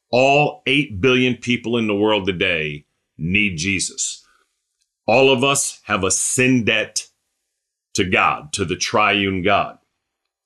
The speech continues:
There are only two ways for that debt of sin, right? We are responsible, right? Um,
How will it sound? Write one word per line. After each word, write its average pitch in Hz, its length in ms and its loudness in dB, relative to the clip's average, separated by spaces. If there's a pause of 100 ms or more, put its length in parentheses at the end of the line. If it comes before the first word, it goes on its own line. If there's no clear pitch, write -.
(160)
There 101 140 2
are 104 140 6
only 113 260 0
two 165 320 2
ways 95 680 0 (520)
for 101 140 2
that 104 400 0
debt 113 220 2
of 101 120 -4
sin, - 540 -4
right? 90 300 -4
We 113 180 0
are 104 120 2
responsible, 127 960 -2
right? 113 300 2 (440)
Um, 80 440 -4